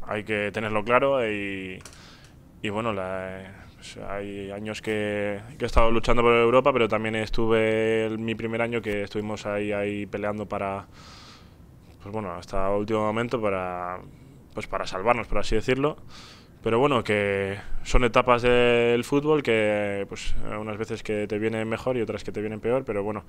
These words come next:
eh, tenes-, tenemos que seguir, eh, con la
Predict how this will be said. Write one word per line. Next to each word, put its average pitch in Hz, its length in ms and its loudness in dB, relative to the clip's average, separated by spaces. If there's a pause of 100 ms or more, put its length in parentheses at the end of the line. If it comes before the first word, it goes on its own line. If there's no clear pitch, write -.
(560)
eh, 107 680 4 (160)
tenes-, 117 380 0
tenemos 117 260 2
que 123 80 -4
seguir, 117 520 0 (600)
eh, 113 1120 4
con 117 180 0
la 110 240 4